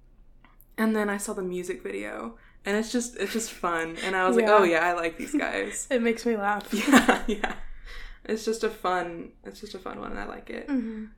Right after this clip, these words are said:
Speaker 1: Um, I like that it follows Talk Too Much, um, 'cause it kinda carries on that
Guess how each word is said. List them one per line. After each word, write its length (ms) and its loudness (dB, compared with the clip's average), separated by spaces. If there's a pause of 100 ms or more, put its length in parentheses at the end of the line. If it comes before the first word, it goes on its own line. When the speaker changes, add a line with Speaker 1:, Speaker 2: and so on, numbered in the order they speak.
(120)
Speaker 1:
Um, 540 -6
I 100 -2
like 220 2
that 100 2
it 120 0
follows 1000 -4
Talk 260 -10
Too 120 -6
Much, 560 -8 (160)
um, 360 -10
'cause 180 -8
it 140 -6
kinda 220 -6
carries 500 -2
on 260 -6
that 400 -8